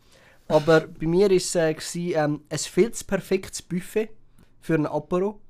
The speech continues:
Speaker 2: Ja, klar, dort ist meine Bohle auch wieder drauf.
Speaker 1: <laughs> Genau, ist
Speaker 2: Ganz
Speaker 1: Bohle
Speaker 2: klar.
Speaker 1: drauf. Dann, was du vergessen hast, und jetzt kommt der grösste Aha-Moment, Aha-Moment von deinem Leben: Guacamole.
Speaker 2: <laughs> Ja.
Speaker 1: Guacamole, der wird es aber sicher nicht fehlen.
Speaker 2: Guacamole.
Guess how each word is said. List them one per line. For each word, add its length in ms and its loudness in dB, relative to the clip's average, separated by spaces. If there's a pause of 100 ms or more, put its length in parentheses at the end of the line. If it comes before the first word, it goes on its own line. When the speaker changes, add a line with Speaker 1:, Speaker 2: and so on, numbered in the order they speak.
Speaker 2:
Ja, 220 8
klar, 240 4
dort 200 -2
ist 120 -8
meine 160 -2
Bohle 320 -2
auch 40 -6
wieder 200 -6
drauf. 260 -8
Speaker 1:
<laughs> 80 -18
Genau, 260 2
ist 120 2
Speaker 2:
Ganz 160 0
Speaker 1:
Bohle 140 2
Speaker 2:
klar. 100 -2
Speaker 1:
drauf. 140 -4 (580)
Dann, 260 2 (240)
was 220 -4
du 120 -4
vergessen 480 -2
hast, 100 -4
und 60 -4
jetzt 160 -6
kommt 160 -4
der 60 -4
grösste 400 -2
Aha-Moment, 520 4 (100)
Aha-Moment 600 -4
von 120 -8
deinem 140 -4
Leben: 260 -4 (280)
Guacamole. 1000 4
Speaker 2:
<laughs> 840 12 (680)
Ja. 200 4 (100)
Speaker 1:
Guacamole, 720 6
der 140 6
wird 120 2
es 60 2
aber 240 4
sicher 540 -4
nicht 240 0
fehlen. 380 0 (260)
Speaker 2:
Guacamole. 640 -2